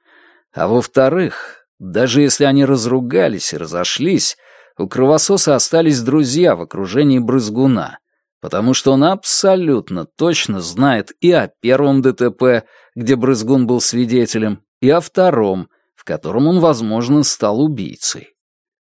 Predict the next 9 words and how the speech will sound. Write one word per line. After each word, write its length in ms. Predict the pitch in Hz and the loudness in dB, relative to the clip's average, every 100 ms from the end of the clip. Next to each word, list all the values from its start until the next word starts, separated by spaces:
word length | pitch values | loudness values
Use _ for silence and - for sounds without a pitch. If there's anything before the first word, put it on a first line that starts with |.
| _ | _
Кровосос 580 | - 92 110 117 139 135 | -10 -2 0 2 2 0
хочет 420 | - 135 - 120 | 2 0 0 0
не 180 | 131 135 | 2 2
только 540 | - - 175 170 170 | 0 0 0 0 0
наказать 720 | 151 143 143 135 117 120 117 92 | 2 2 2 0 0 0 0 -2
Брызгуна, 800 | 98 95 87 101 110 147 143 - _ _ _ - | -6 -6 -6 -4 0 2 0 -4 _ _ _ -2
но 300 | 117 127 135 | 2 2 4
и 120 | 135 | 4
опозорить. 1000 | 127 117 123 110 98 131 107 - - | 2 0 -2 -2 -2 -2 -2 -6 -20